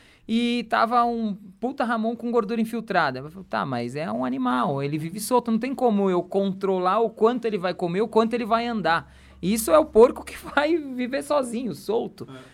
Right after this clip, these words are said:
Speaker 1: Não tem muito que você controlar isso, né? Não tem uma, uma ciência exata, né? Eu, vamos colocar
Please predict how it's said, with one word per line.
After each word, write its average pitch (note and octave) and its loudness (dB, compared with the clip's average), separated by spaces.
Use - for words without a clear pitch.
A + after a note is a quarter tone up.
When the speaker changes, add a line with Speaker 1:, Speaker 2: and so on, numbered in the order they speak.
Speaker 1:
Não G3 -2
tem B3+ -2
muito A#3+ 0
que - -8
você F3+ -2
controlar D3+ -2
isso, A#2 -10
né? A#2 -8
Não C3 -8
tem F3+ -4
uma, C3+ -4
uma C3 -6
ciência C#3+ -6
exata, A#2+ -8
né? B2+ -8
Eu, C#3 -10
vamos D3+ -8
colocar D3 -6